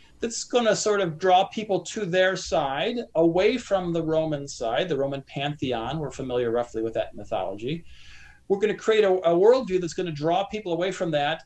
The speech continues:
more to our side, and therefore undermine the power of Rome in our region. And so this is sort of the, the, the essence of this Jesus hoax story. We took a guy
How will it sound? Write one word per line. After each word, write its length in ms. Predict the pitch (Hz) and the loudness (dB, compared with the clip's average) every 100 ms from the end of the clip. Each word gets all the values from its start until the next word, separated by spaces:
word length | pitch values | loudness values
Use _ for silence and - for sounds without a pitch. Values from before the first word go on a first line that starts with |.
| _ 147 | _ -8
more 300 | 175 247 311 | -2 0 0
to 240 | - 226 | 0 2
our 300 | 175 220 233 | 4 2 2
side, 560 | - 147 139 135 156 170 | 2 0 0 2 0 0
and 180 | 202 180 | -4 0
therefore 480 | 202 208 190 185 170 | 0 0 0 0 -2
undermine 680 | 196 196 190 170 170 170 | -4 -6 -4 -2 0 0
the 60 | 156 | -2
power 420 | - 165 160 156 | -2 0 4 4
of 120 | 147 147 | 2 2
Rome 400 | 160 147 139 143 | 4 4 2 -2
in 160 | 151 127 | -8 -2
our 180 | 123 | -2
region. 400 | 127 143 139 104 - _ _ _ _ _ _ _ _ _ | 0 -2 -4 -8 -16 _ _ _ _ _ _ _ _ _
And 120 | 262 214 | -6 -2
so 280 | 233 202 | 2 4
this 200 | 185 214 | 6 4
is 140 | 214 180 | 2 -4
sort 280 | - 185 180 | 2 2 2
of 120 | 156 | 4
the, 320 | 165 160 160 | 4 4 2
the, 300 | 160 156 151 | 0 0 0
the 140 | 151 147 | -2 -2
essence 420 | 156 165 - 156 151 | -2 -4 -4 -6 -4
of 200 | 139 139 | -2 -2
this 220 | 143 - | -6 -8
Jesus 460 | 135 147 147 147 | -4 -4 -4 -6
hoax 300 | - 117 147 | -6 -6 -6
story. 460 | - 196 165 82 - | -2 0 0 -4 -4
We 140 | 147 147 | -2 0
took 220 | - - | 0 -2
a 80 | 165 | 2
guy 540 | 151 127 135 208 | 2 2 0 -2